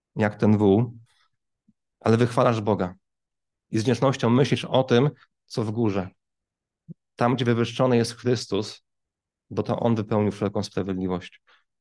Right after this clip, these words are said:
I ta świadomość naturalnie prowadzi do życia zgodnego z Bożym Duchem. Dlatego Pan Jezus nie uzdrowił tej kobiety gdzieś w ukryciu.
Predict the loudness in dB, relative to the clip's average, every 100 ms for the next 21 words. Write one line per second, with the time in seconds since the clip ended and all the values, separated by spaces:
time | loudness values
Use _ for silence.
0 | _ _ _ _ _ _ _ -12 -2 -2
1 | 0 0 2 2 0 -6 -6 -4 2 4
2 | 4 2 0 -4 -2 -4 -4 -6 -6 -6
3 | -6 -4 -4 -4 -6 -4 -4 -4 -6 -8
4 | -10 _ _ _ _ _ _ _ _ _
5 | _ _ _ _ _ _ _ _ _ _
6 | _ _ _ _ _ _ _ _ _ _
7 | _ _ _ _ _ _ _ _ _ _
8 | _ _ _ _ _ -2 0 2 2 2
9 | 2 0 0 -2 -4 -4 0 2 2 0
10 | -2 -2 0 -2 -2 -4 -6 -4 -6